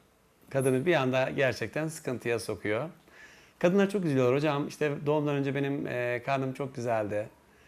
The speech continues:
Şu fiziğim çok güzeldi ama bir doğum yaptım, hayatım değişti. Deforme oldu." diyorlar. Örneğin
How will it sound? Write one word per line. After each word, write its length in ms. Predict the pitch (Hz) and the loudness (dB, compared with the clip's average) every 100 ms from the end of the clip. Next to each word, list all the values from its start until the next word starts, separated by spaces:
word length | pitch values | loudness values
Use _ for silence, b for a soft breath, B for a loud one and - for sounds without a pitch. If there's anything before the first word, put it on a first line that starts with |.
| b b b - | b b b -16
Şu 160 | - 151 | -12 -2
fiziğim 320 | 156 147 156 | 2 4 4
çok 260 | 147 139 131 | 2 -2 -2
güzeldi 560 | 123 123 113 110 110 | 0 2 2 0 -4
ama 180 | 147 151 | -4 -4
bir 100 | 165 | 2
doğum 260 | 147 147 147 | 4 4 4
yaptım, 520 | 131 131 139 135 160 | 0 -2 -2 -2 -4
hayatım 420 | 135 135 135 131 | -4 -4 -2 -2
değişti. 580 | 120 107 95 - 101 101 - _ _ b b b - | 0 0 -4 -6 -6 -6 -14 _ _ b b b 0
Deforme 440 | 151 147 143 143 | 2 4 2 4
oldu." 520 | 135 117 107 110 113 - _ _ _ 127 | 2 2 0 -4 -4 -12 _ _ _ -2
diyorlar. 380 | 135 131 117 143 170 | 2 2 2 -2 0
Örneğin 440 | 151 156 156 160 | 2 2 2 -2